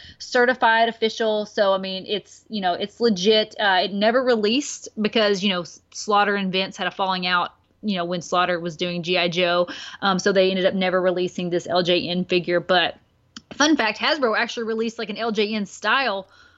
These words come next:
Slaughter <laughs> once the L J N actual Slaughter got, got the kibosh. So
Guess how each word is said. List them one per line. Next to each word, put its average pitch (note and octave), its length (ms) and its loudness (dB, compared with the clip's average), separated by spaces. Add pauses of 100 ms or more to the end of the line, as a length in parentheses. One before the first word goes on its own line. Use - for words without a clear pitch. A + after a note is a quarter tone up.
(140)
Slaughter G#3 600 -4 (120)
<laughs> A#3+ 120 -2
once A3+ 320 0
the G3+ 280 0
L A3 140 2
J G#3 220 -2
N F#3+ 260 -6 (160)
actual A3 400 -4
Slaughter F#3 460 -2 (260)
got, G3 400 0
got G3 180 -2
the A3 60 -10
kibosh. G3 600 0
So F#3+ 320 0